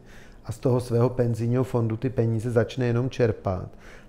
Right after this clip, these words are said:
tak spousta lidí by jim poradila, aby to v tomhle bodě otočili do obligací, ideálně třeba do vládních obligací. Protože u těch mají jistotu, že o ty peníze nepřijdou, že tam ten minus třicet zub nepřijde.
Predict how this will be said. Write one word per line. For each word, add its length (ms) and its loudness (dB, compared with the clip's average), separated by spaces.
tak 140 2
spousta 380 2
lidí 240 2
by 120 2
jim 120 2
poradila, 540 4
aby 220 0
to 140 0
v 40 -2
tomhle 300 2
bodě 280 2
otočili 540 0
do 120 4
obligací, 840 2
ideálně 500 2
třeba 260 0
do 140 2
vládních 540 2
obligací. 640 -4
Protože 360 0
u 120 -6
těch 260 -2
mají 280 2
jistotu, 540 -2
že 140 0
o 40 -2
ty 120 -4
peníze 420 -2
nepřijdou, 460 -4
že 100 -6
tam 200 -4
ten 280 -2
minus 380 -2
třicet 520 -4
zub 280 -4
nepřijde. 440 -8